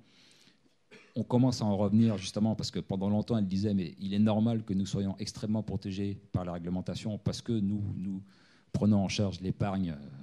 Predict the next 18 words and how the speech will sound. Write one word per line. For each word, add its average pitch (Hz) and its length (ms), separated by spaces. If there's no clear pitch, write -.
de - 60
toute - 220
la - 60
population. 95 580
Donc, - 200
il 73 60
faut, 76 140
il 73 80
faut - 80
pas 95 200
laisser 90 320
na-, 95 280
rentrer 95 320
n'importe 101 460
qui 107 180
sur - 100
notre - 200
marché. 131 340